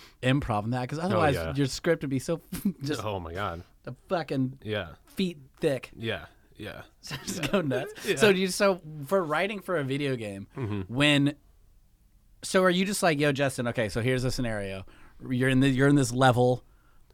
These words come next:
Speaker 1: and you're looking for this guy's house or
Speaker 2: S-,
Speaker 1: something," and
Speaker 2: n-,
Speaker 1: then,
Speaker 2: well,
Speaker 1: like,
Speaker 2: it usu-,
Speaker 1: go?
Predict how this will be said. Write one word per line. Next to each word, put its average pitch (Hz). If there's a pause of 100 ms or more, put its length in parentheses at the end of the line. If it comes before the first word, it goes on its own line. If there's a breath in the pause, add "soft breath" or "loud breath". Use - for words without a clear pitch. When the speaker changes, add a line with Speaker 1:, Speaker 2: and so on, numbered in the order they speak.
(140)
Speaker 1:
and 127
you're 127
looking 127
for 123
this 120
guy's 123
house 110 (1200 soft breath)
or 139
Speaker 2:
S-, 120
Speaker 1:
something," 123
and -
Speaker 2:
n-, 123
Speaker 1:
then, -
Speaker 2:
well, 175
Speaker 1:
like, 117
Speaker 2:
it -
usu-, 139
Speaker 1:
go? 90